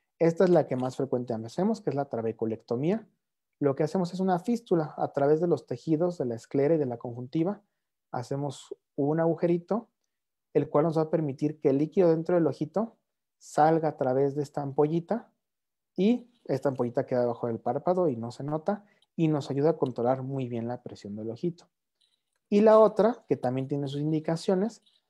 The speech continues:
es un dispositivo valvulado que lo ponemos de esta manera, lo anclamos al ojito con unos puntitos, tiene un tubito que ahorita nos va-, lo vamos a ver, y este tubito va adentro del ojito.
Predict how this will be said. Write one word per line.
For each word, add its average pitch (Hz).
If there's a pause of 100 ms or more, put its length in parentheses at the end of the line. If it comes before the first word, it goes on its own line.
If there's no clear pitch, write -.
(800)
es 170
un 185
dispositivo 165
valvulado 175
que -
lo 120
ponemos 131
de 131
esta 143
manera, 185 (340)
lo 123
anclamos 131
al 127
ojito 135
con 117
unos 127
puntitos, 175
tiene 143
un 143
tubito 156
que 135
ahorita 117
nos 127
va-, 117
lo 123
vamos 131
a 147
ver, 185 (400)
y 165
este 170
tubito 156
va 165
adentro 127
del 143
ojito. -